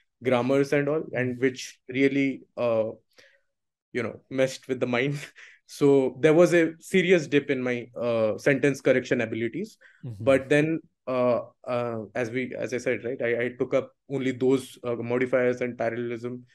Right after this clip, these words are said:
Speaker 2: So yes,
Speaker 1: And
Speaker 2: I think
Speaker 1: I
Speaker 2: let's, I think let's, so you, you did this, you did the grammar really well. Then you went into over-analysis because you're always a logical
Speaker 1: Yeah.
Speaker 2: thinker, and, and, and, and I can see the scores dip in, in our, in Scholaranium as
Speaker 1: Exactly.
Speaker 2: well.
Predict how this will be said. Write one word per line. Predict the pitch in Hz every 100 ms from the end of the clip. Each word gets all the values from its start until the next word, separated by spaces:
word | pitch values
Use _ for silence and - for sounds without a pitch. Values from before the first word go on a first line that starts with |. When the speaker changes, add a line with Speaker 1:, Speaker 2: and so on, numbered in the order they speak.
| - _ -
Speaker 2:
So | 208
yes, | 233
Speaker 1:
And |
Speaker 2:
I | 240
think | 339 262
Speaker 1:
I | 262
Speaker 2:
let's, | 247 214
I | 208 -
think | 185 190
let's, | 185 - -
so | -
you, | 175 147 202 170 - -
you | 175
did | 165 170 151
this, | 127 120
you | 143
did | 135
the | 139
grammar | 127 110 120
really | 120 107 104
well. | 104 101 90 127 - _ _ -
Then | 135 147 190 185
you | 165
went | 147 147 151
into | 151 143 147
over-analysis | 139 135 131 107 113 113
because | 104 110 120
you're | 143 156
always | 151 156 143
a | 131
logical | 113 110 110 107
Speaker 1:
Yeah. |
Speaker 2:
thinker, | 104 147 123 113
and, | 110
and, | 123 123
and, | 131 135 - 143
and | 147
I |
can | 147 151
see | 175
the | 139
scores | 131 135 120 123
dip | 131 135 -
in, | - 135
in | 123 123
our, | 113 110 -
in | 135
Scholaranium | - 120 113 117 117
as | 101 120
Speaker 1:
Exactly. | 123
Speaker 2:
well. | 135 104